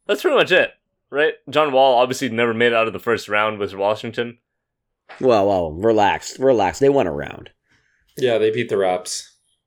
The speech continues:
Speaker 1: Oh, my, my bad, my bad. That's my fault, my fault. Paul Pierce called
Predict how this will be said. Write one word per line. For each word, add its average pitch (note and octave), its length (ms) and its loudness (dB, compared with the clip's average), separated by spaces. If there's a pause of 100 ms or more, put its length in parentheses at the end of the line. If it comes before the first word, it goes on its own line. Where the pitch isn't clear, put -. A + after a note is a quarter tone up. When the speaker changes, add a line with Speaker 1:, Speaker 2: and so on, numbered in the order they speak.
Speaker 1:
Oh, G#2 220 0
my, F#2 200 -8 (500)
my D3 200 4
bad, C3 520 2 (160)
my C3 180 0
bad. A2 340 2
That's G#2+ 220 -4
my A2+ 140 -2
fault, G2 360 -2
my G#2 180 -2
fault. F2+ 340 -6 (340)
Paul G#2+ 200 -4
Pierce G2+ 280 -2
called F#2 300 -6